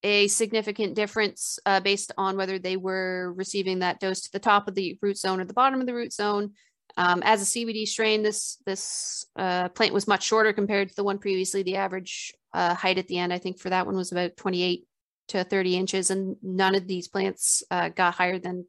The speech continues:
twenty inches. Um, and so, uh, the yield per plant was actually quite similar to the, the, the other,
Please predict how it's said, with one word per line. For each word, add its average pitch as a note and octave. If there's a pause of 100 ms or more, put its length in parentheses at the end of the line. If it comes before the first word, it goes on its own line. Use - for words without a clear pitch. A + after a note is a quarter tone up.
twenty F#3+
inches. F3+ (600)
Um, E3+ (1900)
and F#3+ (1080)
so, G3 (1500)
uh, G3+
the G#3+
yield B3
per C4
plant - (140)
was G3+
actually G3+
quite G#3
similar G#3
to G#3
the, F#3+
the, G3 (460)
the F#3+
other, F#3+